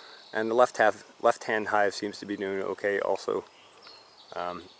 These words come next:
coming up here in the next few days, I'm gonna pop the covers off those top, uh, honey supers again and have a look in there and see if they're drawing that foundation out and how, uh,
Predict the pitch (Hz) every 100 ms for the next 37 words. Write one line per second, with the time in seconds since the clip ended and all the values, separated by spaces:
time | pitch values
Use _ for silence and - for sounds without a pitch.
0 | - 131 120 117 - 120 107 110 - -
1 | 110 107 107 104 101 87 - 104 - -
2 | 98 95 - - 107 104 104 104 101 -
3 | 95 90 - 101 - - 98 95 92 -
4 | - - - - 107 107 - 107 95 90
5 | 95 92 92 80 - 90 92 85 90 101
6 | 90 87 85 80 - 98 92 - - -
7 | - 87 82 92 90 87 - 95 87 98
8 | 117 113 101 101 107 85 80 87 87 85